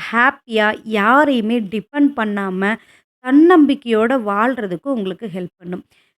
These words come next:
நெறையா பிள்ளைகள் பெற்றோர விட்டவங்களும் உண்டு. பெற்றோர்கள் பிள்ளைகள விட்டவங்களும் உண்டு.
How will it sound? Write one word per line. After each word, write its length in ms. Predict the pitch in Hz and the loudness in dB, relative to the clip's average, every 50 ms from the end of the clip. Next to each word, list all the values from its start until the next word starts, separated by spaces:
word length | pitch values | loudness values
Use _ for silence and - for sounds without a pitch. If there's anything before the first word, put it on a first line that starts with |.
| _ - 208 | _ -8 -6
நெறையா 500 | 202 208 226 262 277 285 302 320 320 330 330 - | -4 -2 0 0 2 2 2 2 2 0 -2 -4
பிள்ளைகள் 540 | - 240 233 254 269 285 277 269 285 277 277 - | -6 -4 -2 2 2 2 2 2 0 -2 -4 -8
பெற்றோர 420 | 220 170 _ - 277 269 262 254 | -14 -14 _ -6 -4 -2 -2 -2
விட்டவங்களும் 440 | 226 202 - 233 220 214 220 240 269 | -4 -4 -6 -4 -4 -4 -2 -2 -2
உண்டு. 340 | 262 233 233 233 233 202 202 | -2 -2 -2 -2 -2 -4 -4
பெற்றோர்கள் 560 | - 208 196 - - 294 294 277 254 262 233 | -6 -10 -10 -8 -6 -4 -4 -2 -2 -4 -6
பிள்ளைகள 640 | - - 208 220 247 262 277 262 226 262 247 226 | -6 -8 -6 -4 0 0 0 0 0 -2 -2 -2
விட்டவங்களும் 600 | 196 196 - - 202 196 190 185 185 214 247 240 220 | -2 -6 -10 -10 -10 -10 -8 -6 -6 -4 -4 -4 -6
உண்டு. 260 | 190 175 170 175 | -6 -8 -8 -10